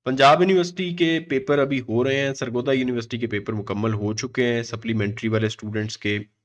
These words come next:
इंशाल्लाह ताला बफजले खुदा आप लोगों का सरगोदा यूनिवर्सिटी का जो सप्ली का रिजल्ट है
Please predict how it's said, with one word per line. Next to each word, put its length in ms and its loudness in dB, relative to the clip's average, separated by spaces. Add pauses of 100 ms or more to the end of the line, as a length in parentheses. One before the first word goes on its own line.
(140)
इंशाल्लाह 460 -2
ताला 220 0
बफजले 460 -4
खुदा 320 -6 (460)
आप 220 2
लोगों 320 2
का 140 0
सरगोदा 420 2
यूनिवर्सिटी 500 -2
का 200 -12 (380)
जो 100 2
सप्ली 320 -2
का 120 2
रिजल्ट 400 0
है 80 -2